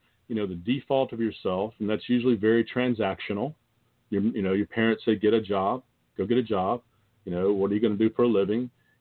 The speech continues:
You know, "Go make money." And it becomes kind of a,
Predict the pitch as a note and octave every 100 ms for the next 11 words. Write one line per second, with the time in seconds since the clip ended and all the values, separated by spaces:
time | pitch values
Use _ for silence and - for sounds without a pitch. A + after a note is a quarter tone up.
0 | - F2+ F#2+ G2 A2 A2 - G2 F#2 G2+
1 | B2 _ _ _ - G#2+ G2 - A2 C3+
2 | B2+ - C#3+ C3 B2 A#2+ A2+